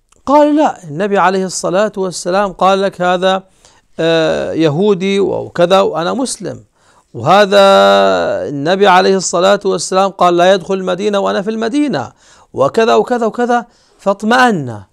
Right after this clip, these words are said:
اطمأن له الصحابي. فحينما قال له: "يعني إذا عرض عليك هل تأبى أن تكون ذلك؟" فقبل ذلك، فعلم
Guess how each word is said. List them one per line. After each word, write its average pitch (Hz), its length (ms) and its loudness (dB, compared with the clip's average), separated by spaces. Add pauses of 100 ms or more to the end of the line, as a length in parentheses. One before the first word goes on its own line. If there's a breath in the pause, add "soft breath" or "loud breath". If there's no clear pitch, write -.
(680)
اطمأن 196 480 2
له 190 380 2
الصحابي. 185 680 -2 (280 soft breath)
فحينما 254 760 2 (1400)
قال 196 240 6
له: 196 320 2 (560)
"يعني 165 600 -4 (2000)
إذا 156 200 2
عرض 196 260 6
عليك 190 280 6
هل 175 100 2
تأبى 196 300 4
أن 175 80 -2
تكون 185 300 -2
ذلك؟" 196 460 0 (460)
فقبل - 1500 0
ذلك، 113 520 -6 (680)
فعلم 160 420 2